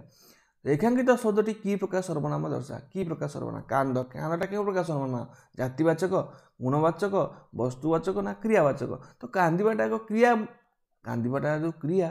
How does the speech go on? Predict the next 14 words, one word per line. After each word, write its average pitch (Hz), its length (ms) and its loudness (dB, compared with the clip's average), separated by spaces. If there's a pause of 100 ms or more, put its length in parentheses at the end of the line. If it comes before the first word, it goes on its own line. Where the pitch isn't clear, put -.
ତାହେଲେ 175 240 -8
ସେଇଟା 185 200 -10
ଏକ 208 160 -8 (120)
କ୍ରିୟାବାଚକ 214 480 -4
ବିଶେଷ୍ୟ, 151 400 -4 (240)
ସରି, 151 220 -4
ସର୍ବନାମ। 165 500 -4 (320)
ତ - 80 -20
ରାଇଟ୍ 127 180 0
ଆନ୍ସର 127 260 -4
ହେବ 135 100 -2
ଅପସନ୍ 131 260 -8
ନମ୍ବର 135 280 8 (520)
ଡି। - 100 -10